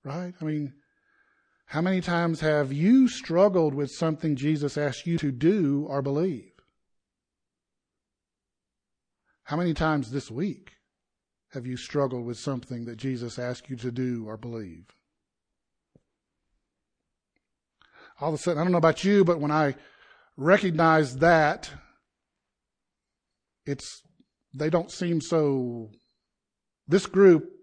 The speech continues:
saying to Jesus, "Well, this is a hard saying, this is a hard pill to swallow, Jesus," that they don't seem so reprobate, so bad. When I realize I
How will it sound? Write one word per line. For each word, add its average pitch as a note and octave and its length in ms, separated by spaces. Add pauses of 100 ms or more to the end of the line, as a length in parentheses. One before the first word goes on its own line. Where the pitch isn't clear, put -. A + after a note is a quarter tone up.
(220)
saying E3+ 400
to D3 100
Jesus, D3+ 380
"Well, D3+ 80
this E3 160
is C3+ 80
a C#3 80
hard C#3+ 260
saying, C3 400
this D#3+ 140
is C#3 80
a C3+ 40
hard C3+ 220
pill C#3+ 140
to A#2 80
swallow, E3 360
Jesus," A#2 480 (380)
that F3+ 220 (640)
they D3+ 100
don't G3+ 180
seem F#3 300
so C#3+ 760 (600)
reprobate, A2+ 800 (440)
so B2+ 680 (1600)
bad. B2+ 600 (2000)
When C#3 120
I C3 100
realize B2+ 480
I C3 320